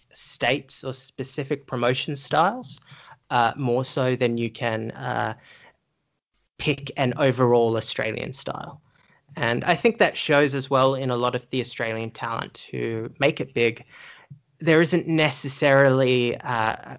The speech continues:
a real commonality between them all in terms of how they work. Um, you can see commonalities, especially when people come from the same, uh, beginnings or backgrounds.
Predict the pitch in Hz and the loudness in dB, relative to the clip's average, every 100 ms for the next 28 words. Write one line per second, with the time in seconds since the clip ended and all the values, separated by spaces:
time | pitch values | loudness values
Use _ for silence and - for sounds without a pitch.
0 | - 135 120 120 117 117 - 127 117 113 | -8 -4 0 2 2 -2 0 0 2 4
1 | 117 120 123 117 - 113 - 127 120 110 | 4 2 -2 -8 -8 -12 -6 -2 0 0
2 | 110 139 147 110 120 - 117 110 123 113 | 4 6 6 4 -2 -6 -8 -2 0 0
3 | 110 120 113 107 - - - 117 113 110 | -2 -2 -2 -2 -10 -8 0 0 0 2
4 | 139 123 - - - - - - - - | 4 4 0 -18 -20 -20 -20 -20 -12 -2
5 | 110 107 107 110 - - 156 143 165 143 | 0 2 0 -2 -8 -8 -2 -2 0 2
6 | 170 156 147 135 131 127 127 127 113 120 | 4 4 4 6 6 4 2 -2 -4 -6
7 | - 127 - - 120 117 113 - 117 113 | -2 -2 -2 -4 -2 -4 -6 -8 -8 -10
8 | - 117 110 110 - 110 110 - 117 113 | -6 -4 -4 -6 -6 -6 -6 -2 0 0
9 | 110 107 110 _ - 117 113 - - 151 | 0 -4 -10 _ -6 -4 -4 -4 2 4
10 | 117 113 110 123 127 - - - | 4 0 -4 -2 -4 -6 -14 -14